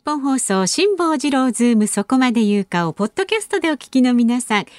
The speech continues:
日本放送の増山さやかです。いつもポッドキャストでお聞きいただきありがとうございます。えー、皆さんご存知の通り、辛坊さんは太平洋横断のため、現在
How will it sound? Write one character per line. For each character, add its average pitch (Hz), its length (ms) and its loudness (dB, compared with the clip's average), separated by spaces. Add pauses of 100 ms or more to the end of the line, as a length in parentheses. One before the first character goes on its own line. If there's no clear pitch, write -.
(200)
日 220 100 0
本 240 220 -2
放 233 160 0
送 196 180 -4
の 165 140 -4
増 165 260 -2
山 202 200 2
さ 190 120 -2
や 190 140 2
か 170 120 -4
で 185 140 2
す。 - 140 -4 (360)
い 175 120 -2
つ - 120 -4
も 160 120 0
ポ 180 100 -6
ッ 180 80 -6
ド - 80 -4
キ 240 140 -2
ャ 240 40 -2
ス 240 60 -8
ト 214 140 -2
で 196 100 2
お 196 60 0
聞 - 160 -12
き 208 160 2
い - 20 -4
た 202 120 -2
だ 202 120 0
き 202 140 0
あ 196 80 2
り 214 100 2
が 233 140 4
と 208 180 0
う 202 40 0
ご 202 100 0
ざ 208 180 -2
い 214 100 2
ま 233 220 2
す。 - 140 -10 (640)
え 147 140 -6
ー、 - 20 -8
皆 156 200 0
さ 180 220 0
ん 156 60 -4
ご 165 80 -2
存 185 240 2
知 165 100 -2
の 160 100 0
通 165 220 -2
り、 147 160 -6 (200)
辛 269 200 2
坊 214 140 2
さ 185 180 -4
ん 175 60 -4
は 170 80 -4
太 311 240 0
平 339 240 -2
洋 262 140 2
横 233 260 0
断 233 240 2
の 220 100 -2
た 214 140 -2
め、 208 160 0 (240)
現 220 280 2
在 151 300 -6